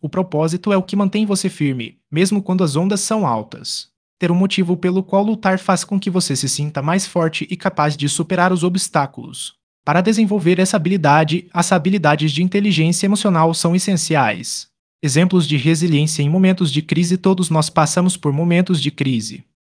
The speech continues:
Veja algumas situações em que o propósito ajudou pessoas a se reerguer. Situação: perda de emprego. Como o propósito ajudou encontrar uma nova carreira alinhada aos valores pessoais.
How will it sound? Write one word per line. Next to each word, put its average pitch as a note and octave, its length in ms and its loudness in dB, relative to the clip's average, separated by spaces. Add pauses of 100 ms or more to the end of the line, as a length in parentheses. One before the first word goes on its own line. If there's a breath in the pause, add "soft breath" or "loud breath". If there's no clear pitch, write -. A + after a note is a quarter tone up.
Veja G#3 220 4
algumas F3 320 2
situações F3+ 580 0
em F3 80 2
que - 80 -4
o F#3+ 60 0
propósito E3+ 580 0
ajudou F#3 320 2
pessoas G3 380 0
a F3+ 60 2
se F3+ 100 -2
reerguer. D3+ 680 2
Situação: D#3 680 -2 (240)
perda G3 220 2
de E3 100 0
emprego. E3+ 320 2
Como G#3 220 2
o - 20 0
propósito F#3 580 0
ajudou E3 460 2 (100)
encontrar F3 480 0
uma F3+ 160 2
nova D3+ 300 2
carreira E3 400 2
alinhada E3+ 340 4
aos D#3+ 120 2
valores E3 360 2
pessoais. F3 840 -2